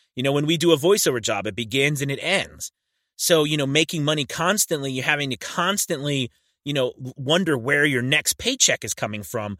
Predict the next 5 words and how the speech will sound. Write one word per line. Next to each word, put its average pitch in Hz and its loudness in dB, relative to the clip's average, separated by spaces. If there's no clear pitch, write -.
That's 165 2
a - -2
challenge 120 0
to 156 0
build, 160 6